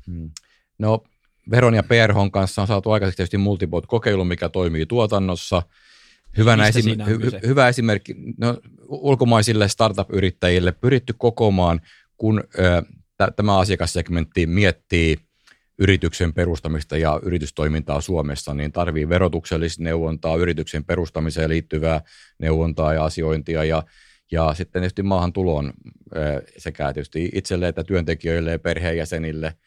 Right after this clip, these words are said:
Speaker 1: niin maahantuloon lupiin liittyvää neuvontaa, niin pyrittiin nämä niinku saamaan siihen pottiverkkoon tavallaan perinteisen maailman,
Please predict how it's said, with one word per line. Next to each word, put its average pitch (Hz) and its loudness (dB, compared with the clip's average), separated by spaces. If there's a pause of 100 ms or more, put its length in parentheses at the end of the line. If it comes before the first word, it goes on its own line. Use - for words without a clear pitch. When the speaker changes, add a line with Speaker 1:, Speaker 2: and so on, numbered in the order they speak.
(400)
Speaker 1:
niin 80 -4
maahantuloon 78 -4 (140)
lupiin 78 -4
liittyvää 71 -4
neuvontaa, 69 -6
niin 76 -8
pyrittiin 92 -6
nämä 98 -2
niinku 80 -6 (520)
saamaan 82 0
siihen 78 -2
pottiverkkoon 73 -6
tavallaan 73 -4 (380)
perinteisen 80 0
maailman, 76 -2